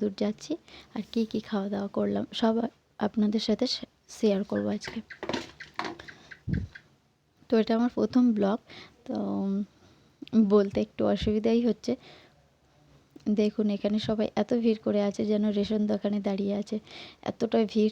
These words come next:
ঠেলে আমি ভিতরে ঢুকলাম, এই বসে পড়লাম ছেলেকে নিয়ে। তো তখন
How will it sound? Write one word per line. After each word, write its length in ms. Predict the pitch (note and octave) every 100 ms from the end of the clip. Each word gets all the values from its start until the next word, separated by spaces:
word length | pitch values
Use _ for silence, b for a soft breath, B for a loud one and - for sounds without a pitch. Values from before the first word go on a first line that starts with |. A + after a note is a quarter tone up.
| -
ঠেলে 240 | A3 G#3 G#3
আমি 160 | G#3 G3+
ভিতরে 300 | G#3 G#3 G#3
ঢুকলাম, 380 | G3 G3+ G#3 G#3+ A3+
এই 140 | G#3
বসে 280 | G3+ G#3 G3+
পড়লাম 380 | G#3 G3+ G3+ C#4 B B B -
ছেলেকে 360 | G3+ G3 G3+
নিয়ে। 200 | G3+ G#3+ D#4 _
তো 100 | - G3+ G3+ G#3 G#3+ - -
তখন 240 | - G3+